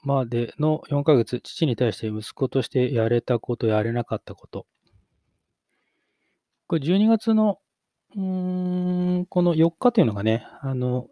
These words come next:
ちょうど四年前に他界した父の誕生日だったので、まあ、これを機に、まあ、父との闘病生活を一度、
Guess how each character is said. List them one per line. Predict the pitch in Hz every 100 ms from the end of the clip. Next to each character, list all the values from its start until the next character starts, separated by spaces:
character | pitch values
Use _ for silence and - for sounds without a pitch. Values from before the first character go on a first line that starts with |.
| -
ち | 170
ょ |
う |
ど | 170 165
四 | 156
年 | 165 180
前 | 190 165
に | 110 -
他 | -
界 | - 131
し | -
た | 139
父 | - -
の | 165
誕 | 117 131
生 | 139
日 | 120
だ | 98
っ |
た | - 95
の |
で、 | 98 98 _ _ _ _ - _ _ _ _ _ _
ま | 165
あ、 | 139 - - _
こ | - 147
れ |
を | 151
機 | 143 160
に、 | 120 - _ _ _ _ _ _ _ _ 143
ま | 127
あ、 |
父 | - - -
と | 113
の |
闘 | 104 113
病 | 110
生 | - 123
活 | - 92 - 98
を | 98
一 | - 107
度、 | 98